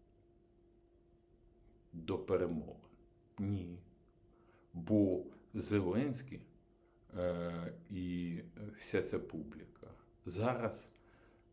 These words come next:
не здатні ні на що. Україні надо декілька днів. І головне, відповідальність парламенту. Нам потрібні, як повітря, перемовини.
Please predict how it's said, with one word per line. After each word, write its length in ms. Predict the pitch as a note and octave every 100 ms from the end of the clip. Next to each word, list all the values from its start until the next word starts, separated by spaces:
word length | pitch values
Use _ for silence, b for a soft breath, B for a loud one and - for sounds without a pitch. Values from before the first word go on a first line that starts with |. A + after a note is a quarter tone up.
| - - - -
не 140 | G#2+
здатні 500 | A2 A#2+ A#2+ G#2 G#2
ні 140 | G#2 G2+
на 220 | G2 G2+
що. 260 | - - - - -
Україні 640 | - A2+ A2 B2 A#2+ A2+
надо 360 | A2 A#2 G#2+
декілька 760 | G2+ F2+ E2+ C3+ C3+ A#2 - A2
днів. 360 | G#2 - D#2 - - -
І 80 |
головне, 560 | A2 A2+ A#2 A#2 B2+ C#3
відповідальність 960 | C3 - C3 A#2 G#2 A#2+ A2 A2 -
парламенту. 680 | - G2+ F#2+ C#2+ - E2+ C3+
Нам 260 | C#3 C#3 C3+
потрібні, 680 | E3 - C#3+ A#2+ F#2 E2+ F2+
як 260 | F2+ -
повітря, 480 | A2 G#2 F#2+ E2 F2+
перемовини. 720 | - G#2 F2+ G2 A#2 F2+ -